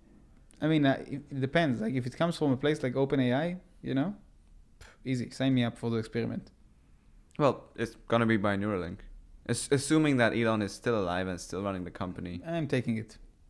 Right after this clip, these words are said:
Speaker 2: Hmm.
Speaker 1: Like, if it comes from a government, I
Speaker 2: Hmm.
Speaker 1: will never take it.
Speaker 2: No.
Speaker 1: If it comes
Speaker 2: But
Speaker 1: from a private company, I will take it.
Speaker 2: But how do you know that, like, right now,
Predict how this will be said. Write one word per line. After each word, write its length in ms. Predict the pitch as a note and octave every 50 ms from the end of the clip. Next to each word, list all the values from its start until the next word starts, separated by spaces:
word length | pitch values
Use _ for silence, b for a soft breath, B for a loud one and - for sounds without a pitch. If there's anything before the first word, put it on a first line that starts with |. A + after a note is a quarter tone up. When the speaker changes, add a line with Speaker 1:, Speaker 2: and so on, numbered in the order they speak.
| - - b b b b b b b b b b -
Speaker 2:
Hmm. 80 | C3+
Speaker 1:
Like, 260 | C#3 C3+ B2+ C3 - - - b b b b b b b b b b b b b -
if 140 | - C3+ -
it 100 | C#3 -
comes 240 | - F3+ G#3 G#3+ G#3
from 140 | A3 G3 D3+
a 60 | C3
government, 640 | A#2 A#2 D3+ E3 F#3 G3 F#3+ F#3 F#3 G#3+ A3+ - - - - - - - - _ _ _ - _ _ - - - A2
I 40 | C3
Speaker 2:
Hmm. 80 | C3 A#2+
Speaker 1:
will 100 | A#2 A2+
never 300 | A2+ A#2+ A#2+ A2+ A2+ G#2
take 240 | - G#2+ G#2+ -
it. 60 | - F#2
Speaker 2:
No. 60 | D#2 - - - - - - _ _ -
Speaker 1:
If 100 | C3+ C3
it 120 | C#3 C3+
comes 160 | - E3+ - A#2+
Speaker 2:
But 60 | -
Speaker 1:
from 120 | F#3 D3+
a 60 | C3
private 420 | B2+ - D3 D#3+ F#3 G3 G3+ G3+ -
company, 480 | - G3 G3+ F#3+ G#3 G3+ G#3+ A#3 A3+ - - - - - - - - - _ _ _ _ _ _ _ - - - - -
I 80 | E3
will 100 | F#3+ F3+
take 200 | D#3+ - B2 A#2
it. 160 | A#2+ B2 - - _ b b b b b b _
Speaker 2:
But 120 | C#3 C3+
how 200 | C3 C3+ D3 D#3+
do 100 | D#3+ E3+
you 100 | E3+ E3
know 180 | D#3 D#3+ E3+ D#3
that, 160 | B2 G#2 G2+
like, 200 | G2+ G2 - - -
right 320 | G#2 G#2+ A2 B2 A2+ F#2+
now, 460 | G#2 A2 A#2+ B2 A2 F#2+ F2+ G2 -